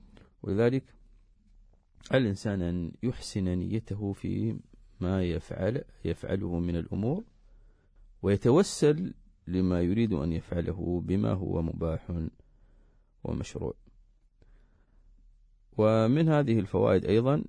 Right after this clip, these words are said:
ينبغي الحذر من شؤم الذنوب، وأن الذنب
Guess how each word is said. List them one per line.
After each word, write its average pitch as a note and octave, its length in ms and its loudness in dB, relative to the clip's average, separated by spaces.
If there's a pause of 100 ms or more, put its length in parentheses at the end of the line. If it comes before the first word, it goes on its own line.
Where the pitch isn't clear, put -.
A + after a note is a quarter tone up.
(140)
ينبغي A2+ 380 2
الحذر A2 400 0
من E2+ 140 0
شؤم - 300 -4
الذنوب، A#2 480 0 (720)
وأن D#3 300 2
الذنب D3 600 0